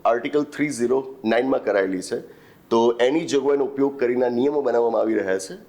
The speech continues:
એમ એ લોકો કહી રહ્યા છે. પેટર્ન કે જે બદલાય,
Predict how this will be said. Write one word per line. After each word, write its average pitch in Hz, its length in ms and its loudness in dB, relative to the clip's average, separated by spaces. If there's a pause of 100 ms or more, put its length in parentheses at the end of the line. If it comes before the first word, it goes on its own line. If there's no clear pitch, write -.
(120)
એમ 113 120 4
એ 107 40 0
લોકો 107 260 -2
કહી 107 180 2
રહ્યા 92 280 0
છે. - 100 -6 (440)
પેટર્ન 147 500 0
કે 143 80 4 (160)
જે 123 100 4 (140)
બદલાય, 101 420 0